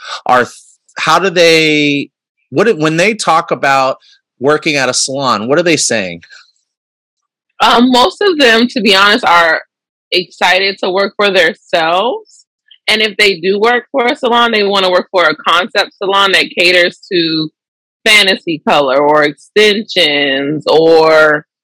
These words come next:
Speaker 2: certain areas of the beauty industry. They don't wanna go to, I haven't heard a lot of them say they wanna go to an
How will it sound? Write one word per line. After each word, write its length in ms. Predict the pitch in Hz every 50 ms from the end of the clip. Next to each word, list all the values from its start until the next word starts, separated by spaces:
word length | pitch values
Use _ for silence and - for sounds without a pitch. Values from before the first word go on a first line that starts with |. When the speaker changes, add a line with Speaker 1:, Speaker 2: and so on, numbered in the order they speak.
| _ _
Speaker 2:
certain 500 | - - 240 247 - - - 220 220 202 -
areas 460 | 180 196 202 214 214 214 220 226 - -
of 140 | 180 190 180
the 80 | 185
beauty 320 | 180 185 196 196 214 214 226
industry. 420 | 233 233 226 320 - - 294 277
They 140 | 202 214 208
don't 240 | 202 208 202 196 190
wanna 200 | 196 190 185 175
go 220 | 160 180 175 185 - -
to, 260 | 208 185 170 170 160 - -
I 160 | 165 190 208 285 285
haven't 320 | 277 254 247 277 285 285 240
heard 140 | 220 214
a 60 | 208 190
lot 200 | 190 190 190 190
of 80 | 190
them 80 | 190 - -
say 60 | 190
they 120 | 165 175
wanna 200 | 170 180 175 175
go 120 | 160 165 165
to 220 | - - 175 160
an 60 | 147